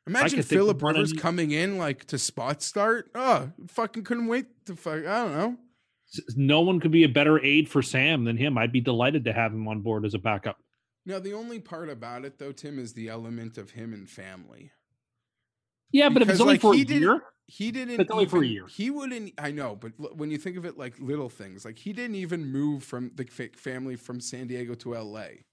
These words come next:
Speaker 1: Like, he's gonna
Speaker 2: Well, you
Speaker 1: move.
Speaker 2: know what? The
Speaker 1: That's
Speaker 2: amount of
Speaker 1: why I
Speaker 2: times they're
Speaker 1: think,
Speaker 2: making
Speaker 1: that's why I think he could play for Vegas.
Speaker 2: I don't
Speaker 1: And
Speaker 2: know.
Speaker 1: just
Speaker 2: The amount of times they're making the Jets play on the West Coast next year, he might as well just live in San Diego and be on the Jets. He'd be
Speaker 1: Oh,
Speaker 2: there
Speaker 1: look
Speaker 2: and
Speaker 1: at
Speaker 2: not
Speaker 1: you. You're all
Speaker 2: New York.
Speaker 1: sad about, he's all sad about the Jets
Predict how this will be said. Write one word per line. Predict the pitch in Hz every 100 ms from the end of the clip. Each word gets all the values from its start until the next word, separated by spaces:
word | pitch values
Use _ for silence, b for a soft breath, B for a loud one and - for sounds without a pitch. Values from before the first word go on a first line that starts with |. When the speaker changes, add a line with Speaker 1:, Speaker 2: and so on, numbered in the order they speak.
| _ _ -
Speaker 1:
Like, | 113
he's | 117
gonna | 208
Speaker 2:
Well, | 226 214
you | 208
Speaker 1:
move. | 220
Speaker 2:
know | 220
what? | 220 233
The | 220
Speaker 1:
That's | 220 247
Speaker 2:
amount |
of |
Speaker 1:
why | 247
I |
Speaker 2:
times | 233 214
they're | 208
Speaker 1:
think, | 226
Speaker 2:
making | 180
Speaker 1:
that's | 170 220 -
why | 220
I | 214
think | 208 196
he | 196
could | - 240
play | - 226 139
for | - 127
Vegas. | 113 98 90 92 - - _ _ _ 180
Speaker 2:
I |
don't | 214
Speaker 1:
And |
Speaker 2:
know. | 165
Speaker 1:
just | 147
Speaker 2:
The | 151
amount | 170 196
of | 165
times | 185 196
they're | 185
making | 147 156 180 160
the |
Jets | 117 139 143 -
play | 156 151
on | 139
the | 120
West | 139 127
Coast | - 147 147
next | 175 151 185
year, | 208
he | 147
might | 156
as | 151
well | 147
just | 123 127
live | 127 160
in | 147
San | - 123 110
Diego | 113 110 107
and | 104
be | 110
on | 101
the | 98
Jets. | 104 104 185
He'd | 190
be | 233
Speaker 1:
Oh, | 190
Speaker 2:
there | -
Speaker 1:
look | -
Speaker 2:
and | 185
Speaker 1:
at | -
Speaker 2:
not | 196
Speaker 1:
you. | 190 180
You're | 170
all | 170
Speaker 2:
New | 165
York. | 156
Speaker 1:
sad | 151 165
about, | 165 151
he's | 160
all | 185 190
sad | - 135 135
about | 135 135
the | 123
Jets | 113 120 120 - -